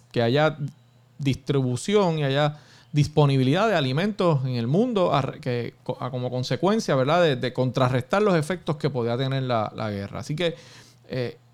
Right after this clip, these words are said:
cuando usted tiene al presidente de los Estados Unidos diciendo públicamente que es real la posibilidad de escasez de alimentos, es que usted sabe que ellos, que, que va, que así va a ser, que tienen esa información y que ellos saben lo que está pasando. Establece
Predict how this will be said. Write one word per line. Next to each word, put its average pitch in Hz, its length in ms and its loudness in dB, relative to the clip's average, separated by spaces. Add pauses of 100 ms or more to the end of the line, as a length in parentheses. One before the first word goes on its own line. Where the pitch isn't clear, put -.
(340)
cuando 127 260 4
usted 202 160 0
tiene 240 160 0
al 208 40 -2
presidente 190 360 -2
de 190 40 0
los 180 80 2
Estados 175 300 -2
Unidos 170 260 0
diciendo 147 460 -2
públicamente 151 840 -2 (800)
que 117 200 0
es 131 100 0
real 156 460 4
la 123 100 4
posibilidad 117 560 2
de 151 120 2
escasez 131 640 -4 (420)
de 120 80 -6
alimentos, 170 520 0
es 147 60 0
que 147 100 -2
usted 151 200 0
sabe 185 300 0
que 143 120 -2
ellos, 131 240 -2 (160)
que, 139 140 -6
que 131 160 -4
va, 120 100 -2
que - 160 -6
así 123 220 -4
va 139 100 2
a 139 60 2
ser, - 260 -8
que 107 100 -4
tienen 135 320 -2
esa 143 160 -2
información 160 480 0
y 160 60 -2
que 135 80 -4
ellos 127 140 -2
saben 151 220 2
lo 139 80 0
que 120 60 -2
está 117 180 -4
pasando. 101 440 -4
Establece 131 560 -2